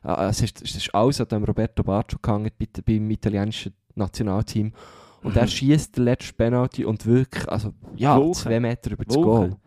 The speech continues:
Speaker 1: Und niemand hat sich's können erklären und er selber auch nicht. Ähm, und er ist, ja, er ist, hat, hat sehr, sehr lange mit dem zu arbeiten gehabt.
Speaker 2: Robert, wo hat er gespielt? Bei, bei Milan?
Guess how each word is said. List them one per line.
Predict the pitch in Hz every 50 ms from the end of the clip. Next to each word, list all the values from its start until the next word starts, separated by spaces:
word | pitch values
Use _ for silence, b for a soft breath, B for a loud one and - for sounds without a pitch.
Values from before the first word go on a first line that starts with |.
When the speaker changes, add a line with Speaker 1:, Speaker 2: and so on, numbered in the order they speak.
| b b b
Speaker 1:
Und | 110 123 - 113
niemand | 113 113 127 135 139 131
hat | 113 -
sich's | - - - - -
können | 113 107 104
erklären | 101 98 - - - 107 104 113 127 135 135
und | 113 107 107
er | 107 117
selber | 123 - 123 117 117 - - - -
auch | 95 107
nicht. | 113 123 131 135 139 - - b b b b b b b b b b b b b b b b
Ähm, | - 110 104 104 104 104 101 101 104 104 104 101 - _ _ _ _
und | - 110 104 104
er | 120 120 113
ist, | 113 - - - -
ja, | 101 113 151 185 185 185 -
er | 117 120
ist, | - - - -
hat, | - 113 - _ _ _ - - -
hat | 113 110 - _ _ _
sehr, | - - - 110 127 135
sehr | - - 143 131 -
lange | 120 120 123 135
mit | 123 120 - -
dem | 123 117 120
zu | - - 110
arbeiten | 113 123 - - 156 -
gehabt. | - - 117 104 92 90 - 127
Speaker 2:
Robert, | 127 - 143 147 165 143
wo | 131 120
hat | 131 170 - -
er | 196
gespielt? | - - - - 196 175 -
Bei, | - 123 127 127 113 - -
bei | - 139
Milan? | 143 170 196 202 156 98 101 95 90 90 95 101 - -